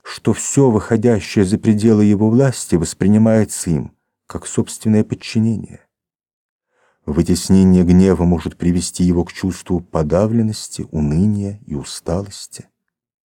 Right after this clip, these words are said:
Однако то, что ощущается как беспомощность, может быть лишь попыткой обходным путём достичь доминирования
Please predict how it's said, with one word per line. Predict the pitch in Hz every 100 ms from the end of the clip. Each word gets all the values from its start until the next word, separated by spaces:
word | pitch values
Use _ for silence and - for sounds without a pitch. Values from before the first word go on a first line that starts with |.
| _ _ _ _ _ _ _
Однако | 87 92 110 117
то, | 113 143
что | 120 -
ощущается | 107 - 113 - 117 104 - 101
как | 98 98
беспомощность, | 95 - - 151 135 80 - - - _ _ _ _ _ _ -
может | 104 139 135
быть | 135 143
лишь | 143 -
попыткой | - 127 151 151 - 127
обходным | - 127 117 135 143
путём | 147 139 147 120
достичь | 85 85 - 127 -
доминирования | 85 107 113 151 151 73 67 - -